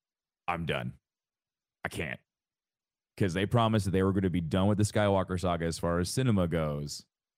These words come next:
So I really, really, really, really hope that this isn't, like,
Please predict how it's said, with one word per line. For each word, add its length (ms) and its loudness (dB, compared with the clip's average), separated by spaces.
So 120 -2
I 60 0
really, 600 6
really, 320 8
really, 340 6
really 300 4
hope 360 2
that 120 -2
this 180 -2
isn't, 360 -2
like, 180 -4